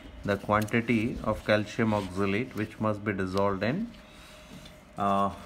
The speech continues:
one liter solution, one liter water.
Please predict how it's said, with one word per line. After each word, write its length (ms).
one 220
liter 320
solution, 960
one 200
liter 220
water. 360